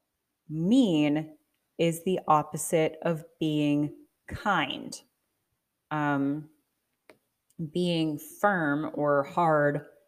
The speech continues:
with yourself is the opposite of being soft. And I think a lot of us erroneously believe that being, like, mean and hard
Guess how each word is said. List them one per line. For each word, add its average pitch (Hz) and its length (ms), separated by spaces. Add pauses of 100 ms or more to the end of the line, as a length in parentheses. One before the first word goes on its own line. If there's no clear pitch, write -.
(140)
with 151 180
yourself 143 600 (140)
is 139 220
the - 180
opposite 139 600
of 135 120 (120)
being 143 300
soft. 156 580
And 151 180
I 139 80
think 156 320
a 147 80
lot 139 360
of 180 120
us 214 320
erroneously 175 800
believe 190 560 (460)
that 156 180
being, 147 520 (340)
like, 147 220 (100)
mean 208 640 (420)
and 165 220
hard 147 560